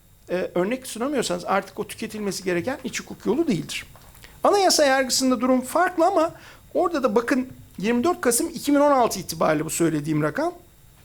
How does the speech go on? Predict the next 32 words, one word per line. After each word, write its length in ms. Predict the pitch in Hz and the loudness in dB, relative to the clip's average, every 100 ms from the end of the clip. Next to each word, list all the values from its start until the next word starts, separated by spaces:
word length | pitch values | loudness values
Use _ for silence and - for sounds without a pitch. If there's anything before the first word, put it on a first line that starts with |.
| - - - - - - | -20 -20 -20 -20 -20 -10
Sadece 540 | - - 285 349 247 240 | -2 2 4 4 2 0
on 220 | 269 302 | 0 0
beş 160 | 220 | -2
Temmuz'la 400 | - 220 214 190 | 0 -2 -2 -4
ilgili 280 | 196 190 175 | -6 -6 -8
kırk 220 | - 196 | -8 -10
beş 200 | 247 - | -8 -6
bin 160 | 175 156 | -4 -2
başvuru, 400 | 233 - 165 139 - - | -2 -4 -8 -10 -12 -8
e, 260 | 175 160 156 147 - - | -4 -4 -4 -10 -14 -6
yapılmış. 540 | 247 320 254 226 - - - - - - | -2 0 0 0 -2 -6 -20 -20 -20 -2
Başkan 460 | - 208 - 294 269 | 0 2 2 2 2
Vekili 280 | 247 226 220 | 0 -2 0
Engin 240 | 226 233 | 0 2
Yıldırım 500 | 233 233 214 202 214 | 2 0 0 0 0
diyor 180 | 359 370 | 0 0
ki, 180 | 160 - | -4 -6
"Yüz 340 | 170 254 311 226 | -2 0 0 0
bin 200 | 196 180 | -2 0
başvuruyu 460 | 233 233 190 175 | -2 -2 -8 -4
değerlendirmek 680 | 175 214 196 190 175 254 269 | 0 2 2 0 -4 -6 -8
çok 160 | 247 185 | -8 -6
zor 300 | 180 165 175 | -2 -2 -4
bir 60 | |
iş. 140 | 269 - | -10 -10
Biz 160 | 214 | -10
bu 80 | 214 | -8
işin 160 | 214 240 | -6 -2
altından 420 | 220 202 190 202 | -2 -4 -8 -6
nasıl 180 | 254 - | -6 -2
kalkacağız 380 | 226 226 233 190 | -4 0 0 0
bilmiyoruz." 320 | 160 135 | -2 -4